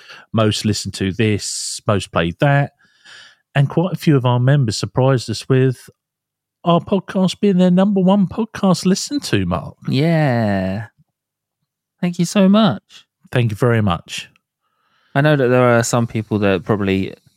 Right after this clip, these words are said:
Speaker 2: use Spotify exclusively to listen to the podcast <laughs> for us, but there's other people, yeah, there's some people I know that like their podcasts,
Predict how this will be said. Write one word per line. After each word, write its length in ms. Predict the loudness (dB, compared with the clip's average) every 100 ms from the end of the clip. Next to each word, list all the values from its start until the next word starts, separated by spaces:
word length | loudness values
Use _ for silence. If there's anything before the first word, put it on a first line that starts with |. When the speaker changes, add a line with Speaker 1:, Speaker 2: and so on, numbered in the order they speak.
| -6
Speaker 2:
use 200 | -6 -4
Spotify 420 | -4 -4 -2 -2
exclusively 560 | -2 -2 -2 -2 -2 -4
to 100 | -4
listen 220 | -8 -6 -6
to 100 | -6
the 80 | -6
podcast 680 | -6 -6 -4 -4 -4 -10 -20 _ _ _
<laughs> 280 | _ _
for 200 | -2 0 0
us, 160 | -2
but 220 | -2 -2 0
there's 200 | 0 0
other 240 | 0 -2
people, 300 | -2 -4 -2
yeah, 220 | -2 0
there's 360 | 2 0 -2 -8 _ _ _ _
some 140 | -6
people 240 | -4 -4 -2
I 60 |
know 160 | 0 2
that 140 | 0
like 180 | 0 -2
their 120 | -2
podcasts, 720 | -2 -4 -4 -6 -8 -10 _